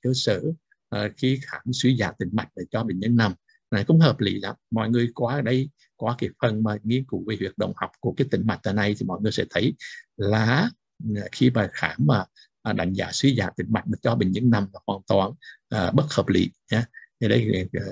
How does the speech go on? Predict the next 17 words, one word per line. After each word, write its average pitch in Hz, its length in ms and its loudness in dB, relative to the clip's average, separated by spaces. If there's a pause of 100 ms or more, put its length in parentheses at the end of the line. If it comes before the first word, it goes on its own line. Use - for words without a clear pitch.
(140)
cái 131 160 4
phần, 98 340 2
à, 98 180 0
kỹ 135 100 4
thuật - 200 -2
khám 98 220 0
chúng 92 140 2
ta 107 120 2
sẽ 95 120 -2
nhắc 120 200 2
lại - 220 2
cái 123 100 2
điều 104 180 4
này 98 140 -2
nữa, 95 160 -2 (120)
lần 101 220 -4
nữa. 101 260 2